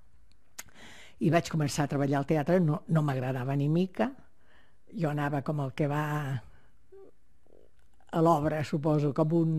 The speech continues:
treballador que està fent una paret, va cada dia a fer la feina. Però jo hi anava perquè els hi agradava a tots dos. Jo crec que si només li hagués agradat amb un,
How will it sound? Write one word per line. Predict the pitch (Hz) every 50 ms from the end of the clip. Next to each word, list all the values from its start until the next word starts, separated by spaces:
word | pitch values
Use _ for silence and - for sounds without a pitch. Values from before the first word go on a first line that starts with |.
| 151 147 151 147 143 135 127 139 - -
treballador | - 175 160 160 160 156 160 156 160 165 160 151 -
que | 165 147
està | - 160 147
fent | - 170 160
una | 165 165 165 156
paret, | 175 160 165 165 165 160 - - - - - - - - - - - 180
va | 175 165
cada | 160 175 165 160 165 165
dia | 160 156 165 160
a | -
fer | - - 165 160
la | 160 151 -
feina. | - 185 156 151 147 147 139 131 139 - - - - - -
Però | 190 180 180 175
jo | 180 190 196
hi | 202 220 220
anava | 208 226 226 226 226 214 -
perquè | 214 196 - 196 185 185 175 - - - - - - - - - - - - - -
els | 269 180 147 139
hi | 190
agradava | 185 185 180 180 185 220 233 269 247
a | -
tots | - 180 147 - - 156
dos. | 147 135 131 -
Jo | - 170 -
crec | - 214 214 214 -
que | 247 -
si | - 240 226
només | 226 214 233 208
li | 220 233
hagués | 208 214 202 180 208
agradat | 190 180 175 175 165 165 165 160 - 160
amb | 151 151 151 165
un, | 180 208 220